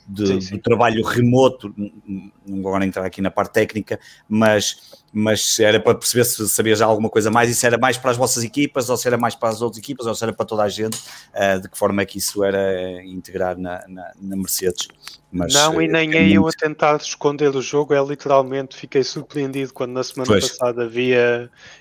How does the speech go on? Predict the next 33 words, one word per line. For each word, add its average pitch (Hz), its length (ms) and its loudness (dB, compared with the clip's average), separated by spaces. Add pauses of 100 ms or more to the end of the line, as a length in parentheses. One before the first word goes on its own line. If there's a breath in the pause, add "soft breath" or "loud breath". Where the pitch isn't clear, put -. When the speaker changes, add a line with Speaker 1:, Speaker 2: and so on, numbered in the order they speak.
Speaker 2:
via 123 180 4
Speaker 1:
O 101 40 8
anúncio. 98 280 6
Speaker 2:
notícia 139 420 2
e 135 100 4
ainda 139 220 4
Speaker 1:
Pois. 139 120 2
Speaker 2:
não 139 80 0
sei 135 400 0
de 131 240 -18
todo 120 500 -2
Speaker 1:
Pois, 90 160 2
Speaker 2:
o - 20 4
Speaker 1:
é 90 40 4
Speaker 2:
que 95 80 6
é - 20 6
Speaker 1:
muito - 100 -2
Speaker 2:
que - 160 2
vai 90 120 6
Speaker 1:
recente. - 180 -2
Speaker 2:
afetar. 113 240 0 (920 loud breath)
Speaker 1:
Muito - 160 2
Speaker 2:
A-, - 60 6
até 175 220 6
Speaker 1:
bem. 180 80 0
Speaker 2:
porque 180 200 2
a 165 40 6
equipa 175 360 2
tem 170 220 2
mostrado 156 480 0
alguma, 139 880 0
ah, 127 500 4
vontade 135 600 2